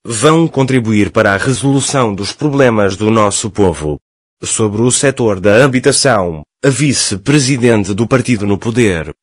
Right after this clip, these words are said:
referiu que em vez de duzentos e catorze apartamentos, como havia sido projetado inicialmente, teremos seis mil e quinhentos apartamentos de que vão beneficiar os cidadãos de Malange e,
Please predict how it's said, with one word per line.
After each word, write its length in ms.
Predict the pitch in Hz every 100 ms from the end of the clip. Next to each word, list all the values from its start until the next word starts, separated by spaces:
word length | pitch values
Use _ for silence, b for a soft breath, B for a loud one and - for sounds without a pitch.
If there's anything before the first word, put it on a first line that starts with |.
| -
referiu 560 | 113 113 - 113 104
que 140 | 92 117
em 140 | 131
vez 300 | 123 123 98
de 120 | 92
duzentos 680 | 98 107 98 139 139 131 113
e 60 | -
catorze 720 | 120 - 151 147 120 135 131
apartamentos, 960 | 131 120 123 131 110 87 80 73 - - _ -
como 320 | 135 139 131
havia 380 | 127 107 107 101
sido 360 | - 110 95
projetado 800 | 87 120 120 120 127 107 90 98
inicialmente, 920 | 104 110 101 127 117 110 104 92 95 92 _ -
teremos 520 | 147 143 131 120 -
seis 320 | 160 165 123
mil 280 | 127 117 107
e 100 | 107
quinhentos 580 | 127 135 110 98 107 117
apartamentos 800 | 113 135 139 127 107 95 95 98
de 100 | 120
que 100 | 101
vão 260 | 117 113 104
beneficiar 800 | 123 147 - 139 - 117 95
os 160 | 90 87
cidadãos 580 | - 131 127 113 104 87
de 80 | 90
Malange 680 | 98 117 113 110 95 107 -
e, 380 | 135 95 82